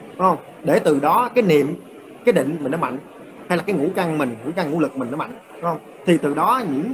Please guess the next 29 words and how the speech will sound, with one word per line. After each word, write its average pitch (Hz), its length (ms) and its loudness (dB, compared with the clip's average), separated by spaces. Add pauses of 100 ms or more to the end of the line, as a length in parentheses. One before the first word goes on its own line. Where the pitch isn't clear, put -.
cái 269 140 -2 (120)
phiền 165 280 2
não 143 200 -2
thuộc 180 120 -8
về 147 100 0
tư 143 200 -4
tưởng, 156 240 -6 (220)
hay 185 120 0
gọi 170 180 2
là 165 80 0
những, 240 500 -6
ờ, 160 540 -4
mình 147 100 -6
gọi 139 140 -2
là 156 60 -2
ngăn 185 240 -2
chặn 175 260 -6
đó, 208 120 -4 (140)
cái 208 100 -2
vị 143 100 -4
này 151 100 -6
nói 185 160 -4
là 165 80 -6
ngăn 180 220 -4
chặn 147 200 -8
những 156 120 -6
ý 202 80 -4
nghĩ 180 180 -6
xấu, 254 280 -2